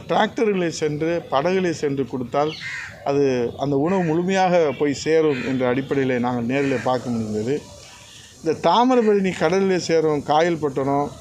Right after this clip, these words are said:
அதேபோல் ஆத்தூர், புனை கா-, காயல் உள்ளிட்ட பகுதிகளிலே முழுமையாக துண்டிக்கப்பட்டிருக்கிறது.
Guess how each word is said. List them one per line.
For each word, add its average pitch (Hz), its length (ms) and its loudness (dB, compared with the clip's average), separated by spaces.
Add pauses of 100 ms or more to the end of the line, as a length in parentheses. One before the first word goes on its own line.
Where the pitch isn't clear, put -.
(360)
அதேபோல் 160 280 2
ஆத்தூர், 156 640 2
புனை 156 260 2
கா-, 143 480 2
காயல் 139 280 4
உள்ளிட்ட 131 380 0
பகுதிகளிலே 135 720 0 (840)
முழுமையாக 226 580 2
துண்டிக்கப்பட்டிருக்கிறது. 165 840 0